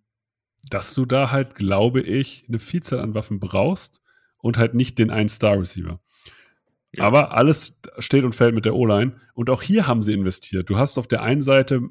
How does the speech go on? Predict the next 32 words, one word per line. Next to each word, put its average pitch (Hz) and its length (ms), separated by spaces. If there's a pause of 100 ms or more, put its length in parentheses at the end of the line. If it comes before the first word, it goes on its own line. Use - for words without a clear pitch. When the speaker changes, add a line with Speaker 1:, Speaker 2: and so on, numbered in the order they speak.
(140)
Speaker 1:
Mekhi 120 360
Becton - 440
und 95 140
Vera 95 240
Tucker, 180 500 (840)
aber 139 260
die 127 200
andere, 120 400
du 113 180
hast, 113 140
du 113 180
hast 110 140
Noah 110 180
Fant, 143 460
der - 80
einen 104 140
guten - 260
Job 131 300
gemacht 156 400
hat, 170 340
aber 123 340
natürlich 113 380
er 117 80
ist 104 140
Noah 101 160
Fant. 90 360
Er 98 140
ist 92 160
jetzt - 300
kein 98 260
Elite-Tackle. 127 800 (480)
Aber 131 340